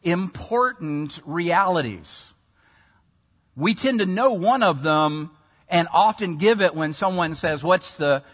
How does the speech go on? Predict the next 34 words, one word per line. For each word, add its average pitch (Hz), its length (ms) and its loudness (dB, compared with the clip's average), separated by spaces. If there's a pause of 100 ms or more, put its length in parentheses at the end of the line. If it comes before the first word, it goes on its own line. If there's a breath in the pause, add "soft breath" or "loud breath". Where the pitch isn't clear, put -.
(100)
how 202 140 2
do 208 60 0
you 185 120 -4
know 175 200 0
you're 156 220 -2
saved? 165 440 0
How 165 140 0
do 170 60 -6
you 156 140 -4
know 151 180 -2
you're 151 340 -2
a, 120 140 -2 (100)
a - 80 -6
follower 175 520 6
of 135 60 -4
Jesus? 160 220 -8
How 165 80 0
do 214 80 -4
you 202 40 -6
know 190 80 -4
you're 147 200 -4
a 131 40 -10
Christian?" 143 500 -6 (220 loud breath)
We 185 120 -2
typically 220 520 -6
talk 226 280 0
about, 185 200 2
"I'm 180 200 2
forgiven. 190 600 0 (420 loud breath)
I'm 175 120 2
forgiven 202 460 -2
because 160 540 0
Jesus 202 420 -6
Christ, 196 840 0